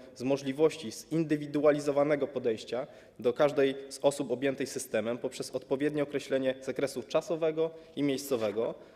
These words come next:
w ramach którego dana osoba objęta jest dozorem, czy też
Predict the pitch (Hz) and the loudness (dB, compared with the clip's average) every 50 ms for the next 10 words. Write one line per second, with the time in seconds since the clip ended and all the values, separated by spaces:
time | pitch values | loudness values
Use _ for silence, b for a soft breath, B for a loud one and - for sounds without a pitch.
0 | B - 117 127 139 143 143 143 135 - - - - 151 151 156 156 147 143 143 | B -10 -2 2 4 4 4 4 0 -2 -4 0 2 2 4 4 4 4 4 4
1 | 143 143 139 - - 151 143 143 139 135 135 143 143 143 139 127 127 120 123 123 | 4 4 2 4 4 2 2 4 2 2 2 0 0 2 2 2 2 2 0 -2
2 | 120 113 107 101 101 107 127 160 170 B B B B B B - 180 - 165 160 | 0 0 0 0 0 -2 -2 -4 -6 B B B B B B 0 4 4 4 4